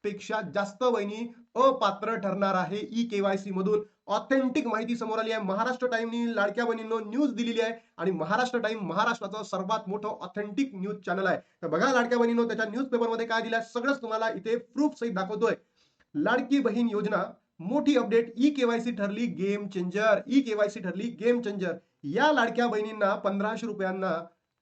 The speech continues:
कायमचा लागला ब्रेक. म्हणजे काय, या बावन्न लाखांमध्ये तुमचा नंबर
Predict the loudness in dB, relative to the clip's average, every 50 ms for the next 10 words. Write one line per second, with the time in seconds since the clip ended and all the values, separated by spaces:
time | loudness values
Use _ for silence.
0 | _ -8 -4 -2 0 0 0 -2 -2 -2 -2 -2 -2 0 -2 -2 -2 -2 -2 -2
1 | -2 -4 -4 -2 -2 0 0 -2 -4 -8 -16 _ -16 -10 -4 -2 -2 -2 0 2
2 | 2 2 4 4 2 2 0 -2 -4 -10 -16 _ -2 0 2 2 2 0 2 2
3 | 4 4 6 6 4 4 4 2 0 0 -4 -12 -8 -4 -4 -4 -2 -2 -2 0
4 | 0 0 -2 -4 -8 -12 -12 -10 -4 0 2 2 2 2 0 0 0 -2